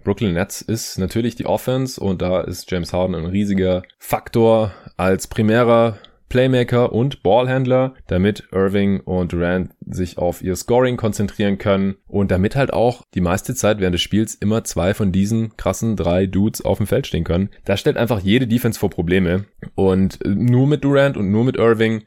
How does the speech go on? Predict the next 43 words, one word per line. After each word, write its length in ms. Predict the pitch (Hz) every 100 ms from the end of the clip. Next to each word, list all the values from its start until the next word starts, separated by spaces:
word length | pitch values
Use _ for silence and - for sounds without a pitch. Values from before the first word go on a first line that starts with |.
| -
ist 180 | 117 135
es 80 |
natürlich 280 | 120 104 113
trotzdem 340 | - 101 92 87
machbar, 340 | 107 - 156
hat 120 | 117
man 100 | 92
jetzt 160 | 92 -
ja 60 |
in 40 | 90
Spiel 200 | - 82
eins 200 | 90 -
auch 140 | -
gesehen, 320 | 90 85 117
auch 120 | 92 -
wenn 120 | 85
beide 300 | 87 104 107
jetzt 240 | 95 -
nicht 320 | 98 110 120 -
ihre 160 | 98
effizientesten 560 | 92 87 - 92 - 92
Spiele 340 | - 90 76
hatten. 360 | 110 - 180 - -
Da 320 | 92 92 101
müssen 280 | 101 107 123
dann 120 | 107
eben 160 | 92 95
die 60 |
Rollenspieler 500 | 87 87 110 - 120
abliefern, 560 | 107 - 110 - 110 110 -
vor 140 | 87
allem 120 | 90
ihre 160 | 90 82
Dreier 300 | - 85 95
treffen, 500 | - 95 95 92 - -
aber 200 | 78 101
über 180 | 98
den 100 | 92
gesamten 320 | 90 90 131 143
Verlauf 260 | 113 107
der 140 | 107 87
Serie, 600 | 95 104 92 87 92 90 - - -
da 400 | 85 85 87 82